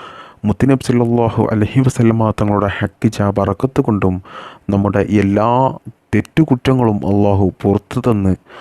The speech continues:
അല്ലാഹു സുബ്ഹാനഹു തആല ഇഷ്ടപ്പെടുന്ന അടിമകളിൽ നമ്മെയും അല്ലാഹു ഉൾപ്പെടുത്തി അനുഗ്രഹിക്കുമാറാകട്ടെ.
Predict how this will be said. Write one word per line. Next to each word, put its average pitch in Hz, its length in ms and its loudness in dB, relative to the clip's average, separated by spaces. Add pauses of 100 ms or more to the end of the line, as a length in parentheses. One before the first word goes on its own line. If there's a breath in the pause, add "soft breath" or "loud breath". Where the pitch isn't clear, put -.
(200 loud breath)
അല്ലാഹു 101 420 2
സുബ്ഹാനഹു 120 760 -2
തആല 98 360 0
ഇഷ്ടപ്പെടുന്ന 107 720 -2 (460 loud breath)
അടിമകളിൽ 113 560 2 (180)
നമ്മെയും 107 580 2 (120)
അല്ലാഹു 101 460 2
ഉൾപ്പെടുത്തി 107 640 2
അനുഗ്രഹിക്കുമാറാകട്ടെ. 95 1200 0